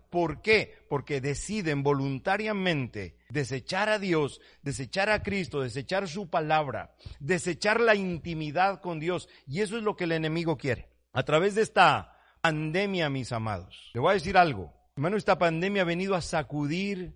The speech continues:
a sacudir a la iglesia, para que los que realmente estemos claros y comprometidos y sepamos dónde está nuestro corazón, sigamos adelante.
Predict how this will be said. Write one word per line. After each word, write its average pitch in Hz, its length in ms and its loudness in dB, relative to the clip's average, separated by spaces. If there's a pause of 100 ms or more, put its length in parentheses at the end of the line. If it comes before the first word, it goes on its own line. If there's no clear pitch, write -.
a - 40 -6
sacudir 156 480 -2
a 190 60 2
la 175 160 0
iglesia, 139 680 -4
para 147 180 0
que 151 120 0
los 143 180 0
que 147 120 -2
realmente 208 680 2
estemos 170 840 -2
claros 175 640 6
y 139 80 -6
comprometidos 139 1300 -2
y 139 80 -4
sepamos 170 720 4
dónde 170 240 -4
está 185 240 -2
nuestro 170 260 -6
corazón, 156 500 -2
sigamos 143 520 -4
adelante. 117 560 -8